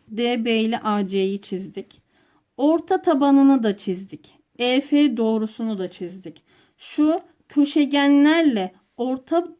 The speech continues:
tabanın kesim noktaları arasındaki uzaklık A eksi C bölü iki. Şimdi bunu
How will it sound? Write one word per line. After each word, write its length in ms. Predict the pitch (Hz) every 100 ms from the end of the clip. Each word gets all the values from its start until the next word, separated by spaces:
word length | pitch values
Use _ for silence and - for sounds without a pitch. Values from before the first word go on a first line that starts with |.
| _
tabanın 720 | 262 226 208 196 247 302 - _ _ _ _ _ _
kesim 560 | - 262 - 320 339 370
noktaları 680 | 311 294 - 214 202 185 - 240
arasındaki 800 | 254 320 320 269 226 202 - 208
uzaklık 680 | 254 247 294 302 294 302 311 - _ _ _ _ _ _ _
A 260 | 269 302 320 302
eksi 420 | 233 - - 190
C 340 | 233 285 277
bölü 180 | 220 247
iki. 400 | 240 226 - 175 - _ _ _ _
Şimdi 340 | - 349 392
bunu 380 | 269 311 311 359